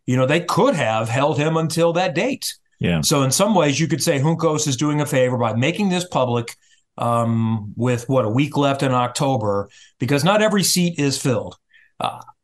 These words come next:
Speaker 1: I don't see a lot of opportunity, but I do see chances.
Speaker 2: Uh,
Speaker 1: Dale
Speaker 2: yeah, me
Speaker 1: Coyne
Speaker 2: too.
Speaker 1: Racing has not confirmed what they're going to do. There's a possibility in that circumstance. I'm not sure that there's any opportunity at Foyt. I think they have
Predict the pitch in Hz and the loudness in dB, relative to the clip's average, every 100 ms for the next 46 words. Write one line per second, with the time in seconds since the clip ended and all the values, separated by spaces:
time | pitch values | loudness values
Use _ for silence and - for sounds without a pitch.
0 | - 147 180 190 - 185 131 135 180 190 | 0 2 2 0 0 2 2 2 2 2
1 | 185 180 180 190 180 160 151 151 143 165 | 2 0 0 0 0 0 2 2 2 0
2 | - 165 147 - 135 107 - - - - | 0 0 -2 -2 -2 -2 -6 -8 -8 -10
3 | - - 131 117 117 139 156 - 156 147 | -10 -6 -4 -4 0 2 2 2 2 2
4 | 139 135 127 120 135 127 123 - - 135 | 2 2 2 2 0 0 -4 -16 -2 0
5 | 127 131 123 135 120 131 123 117 120 120 | 2 0 0 -2 0 0 2 2 0 0
6 | 120 113 117 113 110 107 113 110 113 113 | -2 0 0 0 -2 0 0 0 -2 -2
7 | 113 - 127 120 123 113 113 110 110 107 | -6 -2 0 0 0 -2 -2 0 0 0
8 | 104 - - - - _ 135 123 123 120 | -4 -12 -20 -20 -20 _ -2 0 2 0
9 | - 113 113 110 107 95 101 117 123 - | -2 -2 -4 -2 -2 0 0 2 2 2
10 | 135 117 107 120 113 120 113 110 110 113 | 2 0 0 0 2 2 2 0 -2 -2
11 | 131 113 104 95 - 147 143 120 123 120 | 0 0 0 -2 0 2 0 0 0 0
12 | 139 160 131 | 0 0 -2